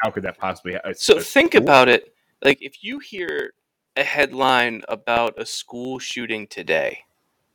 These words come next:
Speaker 2: what is your response? What's your immediate gut level response?
Speaker 1: Uh, it's, it's, it's actually very little. It's, "This shit's out of my control." Uh,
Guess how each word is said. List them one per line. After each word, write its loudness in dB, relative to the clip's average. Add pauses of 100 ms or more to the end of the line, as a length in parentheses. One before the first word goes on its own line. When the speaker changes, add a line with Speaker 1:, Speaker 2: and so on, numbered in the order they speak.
(280)
Speaker 2:
what 8
is 6
your -2
response? -8
What's -4
your 0
immediate -4
gut 6
level 0
response? -6 (340)
Speaker 1:
Uh, 0 (520)
it's, -4
it's, -2
it's -2
actually 2
very 4
little. -4
It's, -6
"This -4
shit's -4
out 2
of 0
my -2
control." -4 (120)
Uh, -4